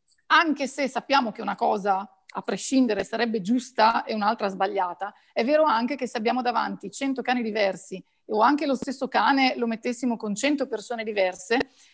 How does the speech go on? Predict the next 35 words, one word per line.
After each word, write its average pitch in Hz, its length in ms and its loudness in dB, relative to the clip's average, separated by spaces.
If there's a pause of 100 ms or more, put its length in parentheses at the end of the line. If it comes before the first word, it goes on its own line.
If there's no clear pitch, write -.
(160)
facendo 311 420 4
sempre 302 400 2
la 233 100 2
stessa 269 300 -4
cosa 233 320 2
non 247 160 4
si 285 100 -2
otterrebbero 233 560 2
cento 226 280 -10
risultati 208 440 -4
uguali. 185 400 0 (920)
Ogni 277 200 8
volta 214 380 4
il 240 80 0
risultato 226 420 -4
sarebbe 190 320 -6
diverso. 185 520 -4
Quindi 226 540 4 (300)
quello 320 280 8
che 302 100 4
alla 285 180 6
fine 330 340 -2
deve 220 180 0
essere 262 240 -2
utile 247 380 0
per 214 160 -2
noi 202 380 -4 (240)
è 233 360 4
trovare 262 420 6
il 240 80 0
modo 233 640 0
giusto 254 720 2 (200)
per 220 340 2
questo 320 360 -2
umano 226 540 0